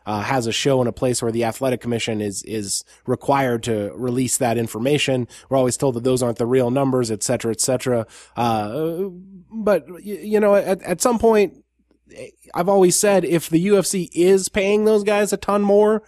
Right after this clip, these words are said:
than, than we find out in public, that it would probably be in the company's best interest to release that information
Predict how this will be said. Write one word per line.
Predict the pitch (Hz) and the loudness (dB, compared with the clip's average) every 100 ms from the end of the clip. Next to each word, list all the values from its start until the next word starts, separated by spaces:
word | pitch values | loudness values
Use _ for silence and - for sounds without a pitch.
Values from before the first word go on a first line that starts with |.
| _ _ - | _ _ -2
than, | 175 180 180 170 | 2 4 2 2
than | 180 185 175 165 | 2 2 0 -2
we | 175 180 | -4 -4
find | 165 175 185 | -2 0 2
out | 180 185 | 2 2
in | 175 | 2
public, | 180 196 190 | 0 0 0
that | 151 139 | 0 0
it | 151 | 0
would | 139 | 2
probably | 226 240 185 | 2 2 2
be | 175 160 143 | 0 0 0
in | 139 | 0
the | |
company's | - 156 196 143 117 | 0 -2 2 2 2
best | 127 123 - | 0 -2 -2
interest | 120 120 110 | -2 -2 -2
to | - 113 | -2 -2
release | 107 123 139 | 0 2 0
that | - 127 | 0 -2
information | 120 120 156 175 - 107 | -2 -2 -2 -2 -2 -8